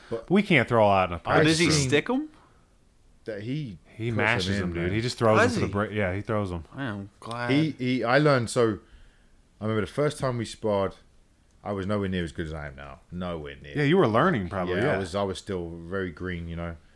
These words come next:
Speaker 1: Um, who on the, on my scene in the U K was somewhat of a deal because I was the up and coming guy, but it was a different level. Do you know what I
Speaker 2: Mm-hmm.
Speaker 1: mean? It was a lot different
Speaker 3: Absolutely.
Speaker 1: level. Um, but I was still able to present problems,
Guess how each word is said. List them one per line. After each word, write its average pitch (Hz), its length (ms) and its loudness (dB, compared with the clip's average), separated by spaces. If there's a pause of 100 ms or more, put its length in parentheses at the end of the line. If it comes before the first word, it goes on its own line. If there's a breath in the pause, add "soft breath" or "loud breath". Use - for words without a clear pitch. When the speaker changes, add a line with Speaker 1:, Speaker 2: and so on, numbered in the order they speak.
(280 soft breath)
Speaker 1:
Um, 85 440 -6
who 92 500 -4
on 95 200 -6
the, 90 160 -6
on 92 140 -8
my 101 240 -2
scene 95 380 -6
in 87 100 -6
the 85 60 -6
U 85 120 -6
K 98 360 -2 (500)
was 85 320 -10
somewhat 98 380 -6
of 87 100 -12
a 87 60 -8
deal 82 460 -4
because 90 180 -8
I 85 80 -4
was 85 100 -6
the 87 80 -4
up 87 140 -6
and 82 80 -12
coming 85 260 -8
guy, 82 260 -6 (760 soft breath)
but 104 380 -2 (340)
it 120 60 -2
was 101 180 -4
a 92 60 -4
different 98 300 -4
level. 80 300 -4 (140)
Do - 80 -8
you 95 60 -2
know 95 40 0
what 92 100 0
I 98 60 2
Speaker 2:
Mm-hmm. 104 100 -2
Speaker 1:
mean? - 40 -4
It - 40 -4
was 92 100 -6
a - 40 0
lot 120 180 0
different 104 280 -2
Speaker 3:
Absolutely. 104 40 0
Speaker 1:
level. 95 280 -4 (400 soft breath)
Um, 107 420 0
but - 100 -2
I 123 100 -6
was 104 140 -6
still 127 280 2
able 107 260 2
to - 140 -10
present 95 420 -6
problems, 92 520 -4